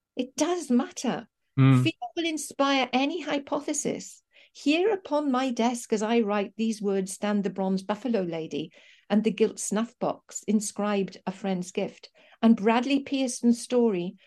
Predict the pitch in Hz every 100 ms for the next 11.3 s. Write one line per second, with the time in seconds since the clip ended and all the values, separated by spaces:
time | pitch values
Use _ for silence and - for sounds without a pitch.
0 | - 202 226 208 233 247 240 240 240 233
1 | - 240 220 202 202 202 202 196 196 -
2 | 226 196 165 - _ _ 202 196 233 240
3 | 233 220 - 233 214 202 202 196 208 208
4 | - 208 226 208 180 190 185 196 185 160
5 | - - - 226 - 240 269 - - 254
6 | 247 226 - - - 240 202 - - _
7 | _ _ _ _ _ - 233 - 254 -
8 | - 254 233 233 233 - 240 226 180 180
9 | 190 196 196 190 190 196 185 190 _ _
10 | _ _ _ - 214 - 233 - 254 262
11 | 247 185 185